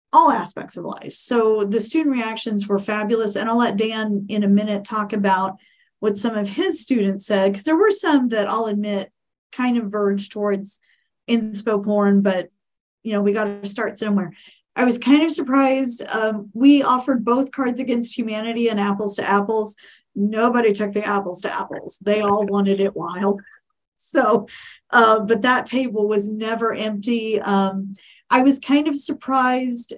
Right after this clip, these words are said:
at some of the games that I thought, "Well, you know, this, it might be harder to get students to play these because they're a little more complex or they're unfamiliar."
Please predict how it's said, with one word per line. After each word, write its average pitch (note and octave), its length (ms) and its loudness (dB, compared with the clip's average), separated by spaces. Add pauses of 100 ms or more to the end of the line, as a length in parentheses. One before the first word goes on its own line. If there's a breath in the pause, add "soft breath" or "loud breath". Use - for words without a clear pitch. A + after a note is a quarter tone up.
at G#3 340 -2 (220)
some C4 340 -2
of D#4 80 0
the C#4+ 60 0
games B3 320 0
that A3+ 100 -2
I A3 80 -2
thought, A#3 400 -4
"Well, F4 380 -2 (680 soft breath)
you C#4+ 140 6
know, B3 300 6
this, D#4 440 0
it C#4 120 6
might F4 220 4
be G#4 120 8
harder D4+ 340 2
to B3+ 100 0
get A#3+ 220 0
students C4 340 0
to B3 80 -6
play D4+ 260 0
these B3 260 0
because A#3 300 -2
they're A#3 140 0
a A3+ 80 2
little A#3+ 260 0
more A#3 200 -2
complex A3 640 -4
or A#3 80 -2
they're G#3 140 -2
unfamiliar." A3 800 -2